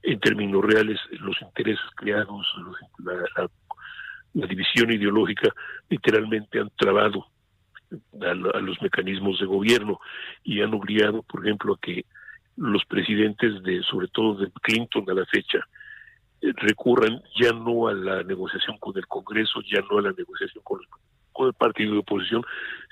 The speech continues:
sino al decreto público, al decreto presidencial como forma de gobierno. Y de hecho es lo que hemos estado viendo en los últimos años. Si Obama tuvo que hacer un decreto público para crear el, la,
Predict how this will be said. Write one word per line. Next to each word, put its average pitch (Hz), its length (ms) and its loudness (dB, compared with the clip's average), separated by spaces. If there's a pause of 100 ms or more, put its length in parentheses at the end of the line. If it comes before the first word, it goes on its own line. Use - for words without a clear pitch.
(140)
sino 98 260 4
al 92 160 4
decreto 107 480 0
público, 107 460 -2
al 127 80 -2
decreto 117 360 2
presidencial 107 560 0 (440)
como 95 220 2
forma 104 320 2
de 104 60 2
gobierno. 110 420 4 (1600)
Y 110 120 2
de 101 160 6
hecho 107 200 0
es 104 60 -2
lo 104 120 -2
que - 140 -4
hemos 101 240 0
estado 101 260 4
viendo 98 280 0
en 92 60 -2
los 90 140 -6
últimos 98 380 -4
años. 107 240 2 (640)
Si 113 80 -4
Obama 98 440 0 (100)
tuvo - 180 -10
que - 120 -2
hacer 98 160 2
un 92 120 -4
decreto 92 400 -2
público 110 500 0
para - 240 0
crear 95 420 4
el, 87 160 0
la, 85 280 -2